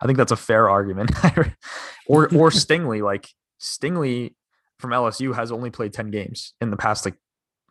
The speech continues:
X amount of years. I don't even know how, what the actual number is, but, like, it, pre-, like, even a cornerback at four, do you know how hard it is to hit on, like, a lockdown corner or someone who's so good at cornerback? It's hard. And, and we've seen it. Like,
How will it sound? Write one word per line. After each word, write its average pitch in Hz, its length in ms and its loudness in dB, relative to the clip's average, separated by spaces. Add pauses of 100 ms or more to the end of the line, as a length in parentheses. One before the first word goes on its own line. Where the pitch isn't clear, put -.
(400)
X - 180 -6
amount 104 220 -2
of 98 60 -4
years. 95 140 -4
I 95 60 0
don't 107 120 0
even 95 140 -8
know 101 120 0
how, 104 160 -2
what 101 200 -6
the 101 120 -2
actual 95 260 -4
number 101 280 -8
is, 95 100 -8
but, 95 80 -8
like, 101 220 0 (1500)
it, - 180 -18 (440)
pre-, 147 240 4
like, 147 360 2
even 175 200 2
a - 40 2
cornerback 139 540 2
at - 100 -10
four, 107 380 0 (800)
do 143 60 -2
you 156 40 2
know 214 100 4
how 185 80 6
hard 156 300 2
it 147 120 -2
is 170 140 -2
to 117 100 -6
hit 135 160 -2
on, 139 160 4
like, 113 160 -4
a - 20 -4
lockdown 120 580 -6
corner 120 320 -10
or 120 120 -6
someone 123 280 -6
who's 113 200 -4
so 120 320 -2
good 117 160 -2
at - 80 -4
cornerback? 147 500 -8 (220)
It's 190 100 -6
hard. 143 420 2
And, 110 240 0
and 131 140 -4
we've 180 140 2
seen - 180 -4
it. 156 80 0
Like, 110 160 0